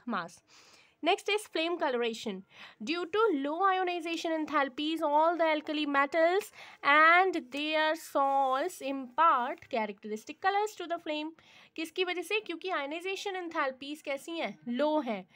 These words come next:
जिन ionization enthalpies लो हैं, उन्हीं की वजह से alkali metals और उनके सॉल्ट्स जो होते हैं, वो कलर इम्पार्ट करते हैं फ्लेम को।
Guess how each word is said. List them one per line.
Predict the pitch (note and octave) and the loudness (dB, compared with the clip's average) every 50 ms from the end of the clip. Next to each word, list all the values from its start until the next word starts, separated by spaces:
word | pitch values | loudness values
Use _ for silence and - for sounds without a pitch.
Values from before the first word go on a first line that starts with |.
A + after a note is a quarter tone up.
| - - - - - - _ | -20 -20 -20 -20 -20 -18 _
जिन | G3+ C#4+ D4+ D#4 D4+ - _ C#4+ C#4 | -6 -4 -2 -4 -4 -6 _ -6 -2
ionization | C#4 C4 C4 C4+ C#4 C#4+ D#4+ D#4+ D#4 E4 E4 - F4+ E4 E4 | 0 2 2 2 0 0 -2 -6 -6 -8 -6 -6 -4 -4 -4
enthalpies | D#4 D4+ C#4+ C4 A#3 A3+ A3+ D4 D4+ E4+ D#4+ | -4 -2 -2 -2 -2 -2 -4 -6 -6 -6 -4
लो | D#4+ D#4+ E4+ | -4 -4 -4
हैं, | E4 F#4 G#4 | -4 -4 -4
उन्हीं | A4+ F#4+ D#4 D4+ D4 | -4 -4 -6 -6 -8
की | D#4+ D4+ | -8 -6
वजह | B3 C4+ A#3+ A#3 C4 | -6 -4 -6 -6 -8
से | B3+ - D#4 D#4+ G4 G#4+ - - - - - _ - | -10 -8 -6 -6 -6 -6 -6 -10 -20 -20 -18 _ -2
alkali | C4+ C#4 C4+ A3+ F4+ F#4 F#4+ F#4+ | -2 -2 -2 -2 -4 -2 -2 -2
metals | F#4 F4 F4+ F4+ F4 F4 - | -2 -2 -2 -4 -4 -2 -2
और | E4+ D#4 | -4 -2
उनके | D#4 D#4 D#4 D#4+ | -4 -6 -8 -10
सॉल्ट्स | D#4+ - D4+ B3+ C4+ D4+ F4+ - - | -8 -8 -6 -4 -4 -6 -6 -8 -8
जो | D#4+ D4+ | -6 -4
होते | D4 B3+ A3+ B3+ | -4 -4 -4 -6
हैं, | C4 C#4+ F4 | -8 -6 -6
वो | F#4+ G#4 A4+ | -4 -6 -6
कलर | A4+ _ D#4+ C#4+ C#4 D#4 E4+ | -6 _ -4 -2 -2 0 0
इम्पार्ट | F4+ E4 D#4 - C#4 C4 B3+ B3 | 0 -2 0 0 0 0 0 -2
करते | - B3+ A3+ G#3+ - A#3 | -4 -4 -4 -4 -4 -6
हैं | G#3 A3+ | -6 -6
फ्लेम | A3 - A3+ G3+ G3+ G3+ | -6 -6 -8 -8 -8 -10
को। | F#3+ - G3+ F#3 F#3 | -10 -10 -10 -10 -10